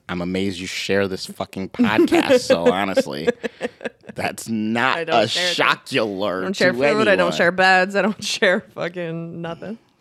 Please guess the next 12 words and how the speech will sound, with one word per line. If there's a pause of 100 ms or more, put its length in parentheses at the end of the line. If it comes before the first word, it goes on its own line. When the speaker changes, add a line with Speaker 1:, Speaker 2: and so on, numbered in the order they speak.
(100)
Speaker 1:
Yeah,
you
Speaker 2:
I
sh-,
I
share
men. (640)
<laughs> (1700)
Yeah,
don't
share
pillows.